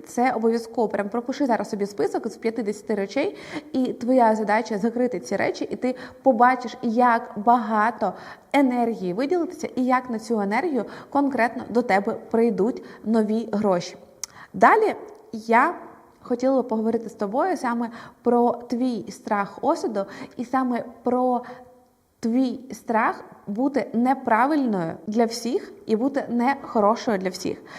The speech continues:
Повір, навіть сьогодні, коли ти йшла в цей ресторан, або коли ти зараз туди йдеш, або коли вчора тобі треба було виконувати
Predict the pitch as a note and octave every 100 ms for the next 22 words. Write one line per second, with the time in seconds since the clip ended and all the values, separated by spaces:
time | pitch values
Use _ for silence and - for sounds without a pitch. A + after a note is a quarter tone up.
0 | - - C4 C4+ A#3 A#3 D4 D4 C#4 A#3
1 | C4 A#3 F#3+ F#3+ - A3 C#4 C4 - B3
2 | B3+ A3+ G#3+ A#3+ B3 A3+ F#3+ F#3 F#3 F#3
3 | G#3+ A3 A3 G#3+ A#3 A3+ A3 A#3 F3+ F#3
4 | - - C#4 - G3+ A#3+ B3+ B3+ B3+ C4+
5 | C4+ - - - - C4+ A#3+ G#3+ G#3+ A3
6 | A#3+ A#3+ G3 G3 F#3+ A3+ A3+ C4+ C4 A3
7 | F#3 F3+